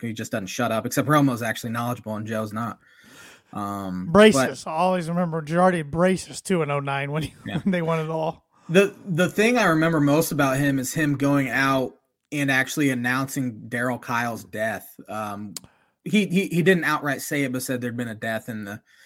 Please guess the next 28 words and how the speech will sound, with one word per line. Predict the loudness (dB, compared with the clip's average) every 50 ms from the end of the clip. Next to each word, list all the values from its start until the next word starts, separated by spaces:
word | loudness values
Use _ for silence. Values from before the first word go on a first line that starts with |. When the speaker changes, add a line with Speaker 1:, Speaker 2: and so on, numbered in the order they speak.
| -20 -20 -20 -20 -20 _ -8
Speaker 1:
Saint | -6 -4 -4 -2
Louis | -2 -4 -4 -2
Cardinals | -2 -2 -2 -2 -4 -8 -8
family, | -6 -4 -4 -4 -4 -4 -4 -6
and | -6 -6 -6
we | -6 -6 -6
will | -8 -8
not | -8 -8 -8
be | -8 -8
playing | -8 -8 -8 -8 -8
this | -8 -10 -10
game. | -8 -8 -6 -8 -8 -10
Speaker 2:
Yep. | -10 -8
Speaker 1:
That's | -6 -4 -4 -4 -6 -8
kinda | -2 0 2 4 4 4
what | 4 2
I | 2 2
remember | 0 0 -2 -4 -4 -4 -4
him | -4 -4 -2
most | 0 2 2 2 0 -2 -4 -4
when | -4 -4
he | -4
was | -6 -6
with | -8
the | -10 -8
Cubs | -4 -2 -2 -2 -2 -4
anyway. | -6 -8 -8 -6 -6 -4 -4 -6 -6 _ _ _ _ _ _ _ _ _ -12
Um, | -8 -6 -6 -4 -4 -4 -6 -6 -6 -8 -10